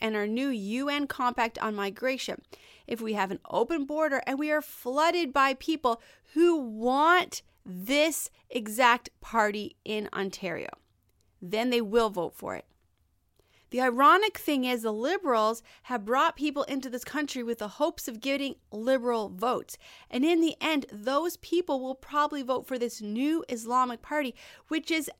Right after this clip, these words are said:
everything the Liberal Party is against. I always said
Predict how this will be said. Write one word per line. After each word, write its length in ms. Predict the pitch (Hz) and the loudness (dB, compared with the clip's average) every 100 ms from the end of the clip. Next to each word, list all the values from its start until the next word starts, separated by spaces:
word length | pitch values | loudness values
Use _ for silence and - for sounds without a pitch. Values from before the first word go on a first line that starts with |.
| - | -14
everything 1000 | - 277 392 359 370 392 349 - 320 302 - | -6 0 0 2 2 2 0 0 0 0 -2
the 160 | 262 | -4
Liberal 500 | 262 254 277 269 269 | -4 0 0 0 -4
Party 420 | 247 - 240 240 - | -6 -4 -2 -2 -4
is 140 | - - | -10 -12
against. 560 | 202 214 - - - _ _ _ _ _ _ _ _ _ _ _ _ _ _ | -8 -6 -8 -12 -20 _ _ _ _ _ _ _ _ _ _ _ _ _ _
I 140 | - 285 | -4 4
always 400 | 359 381 370 302 | 6 8 4 2
said 340 | 339 302 294 | 2 2 2